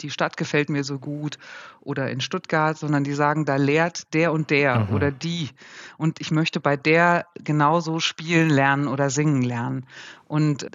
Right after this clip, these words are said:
Speaker 1: wenn man auch mal in die Lebensläufe guckt von MusikerInnen, da steht ja nicht, wo haben die gelernt, sondern bei wem haben die gelernt.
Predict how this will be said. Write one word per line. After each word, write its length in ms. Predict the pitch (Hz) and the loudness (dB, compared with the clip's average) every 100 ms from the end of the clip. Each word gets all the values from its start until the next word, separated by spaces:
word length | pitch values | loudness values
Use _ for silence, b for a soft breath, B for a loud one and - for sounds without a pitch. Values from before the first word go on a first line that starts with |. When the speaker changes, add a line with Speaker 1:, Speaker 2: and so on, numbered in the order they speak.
| - - | -18 -6
Speaker 1:
wenn 120 | 160 | -2
man 160 | 160 156 | 0 0
auch 80 | 151 | 0
mal 140 | 151 | 0
in 120 | 143 | 2
die 60 | 151 | 0
Lebensläufe 640 | 143 185 185 170 180 180 | 0 0 0 0 -2 -2
guckt 400 | 175 185 185 - | -6 -6 -6 -6
von 140 | - 165 | -2 0
MusikerInnen, 720 | 165 170 180 170 160 170 170 | 0 -2 -2 0 2 2 2
da 100 | 151 | 0
steht 240 | - 185 | -2 0
ja 80 | 160 | 2
nicht, 380 | 156 160 - - B B - | 2 0 -4 -14 B B -6
wo 240 | 170 180 | -2 0
haben 300 | 170 170 175 | 2 2 0
die 400 | 170 180 190 - | -4 -4 -4 -2
gelernt, 460 | 156 165 165 185 185 | 2 4 4 4 2
sondern 240 | 165 160 | 0 2
bei 240 | 160 160 170 | 2 0 2
wem 320 | 214 220 139 | 4 4 4
haben 260 | 127 127 | 0 -2
die 100 | 120 | -4
gelernt. 500 | 123 120 113 120 123 | -4 -2 -2 -2 -6